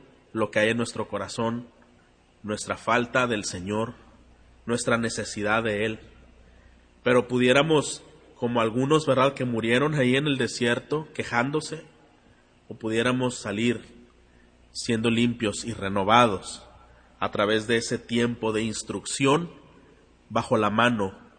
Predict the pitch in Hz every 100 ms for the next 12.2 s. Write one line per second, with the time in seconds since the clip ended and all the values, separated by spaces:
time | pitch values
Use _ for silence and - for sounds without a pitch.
0 | _ - 95 95 95 85 - - _ _
1 | _ _ _ _ _ _ _ _ - _
2 | _ _ _ _ _ _ - _ _ _
3 | _ _ _ 120 127 143 151 147 - -
4 | 123 - 139 127 120 131 127 123 139 139
5 | - - - - - - - - - _
6 | _ - _ - _ _ _ _ _ _
7 | _ _ _ 127 123 117 113 113 113 131
8 | 131 135 139 127 120 117 117 127 127 120
9 | 123 131 120 117 104 98 123 123 127 117
10 | 110 110 113 123 117 107 104 104 117 -
11 | - 113 110 104 104 104 101 - 104 110
12 | 110 98